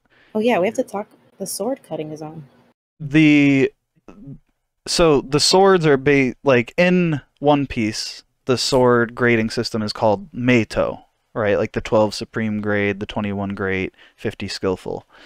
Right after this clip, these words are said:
Speaker 2: Um, we went over the blades and their grades already. Um, but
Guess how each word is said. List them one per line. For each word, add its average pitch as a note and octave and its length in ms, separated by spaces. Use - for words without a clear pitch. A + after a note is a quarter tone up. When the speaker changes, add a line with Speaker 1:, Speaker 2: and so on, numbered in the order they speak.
Speaker 2:
Um, F#2+ 520
we A#2 380
went B2 180
over G#2+ 260
the G#2 120
blades G2+ 440
and G2 180
their F#2 400
grades F#2 420
already. F2 460
Um, F#2+ 680
but B2+ 380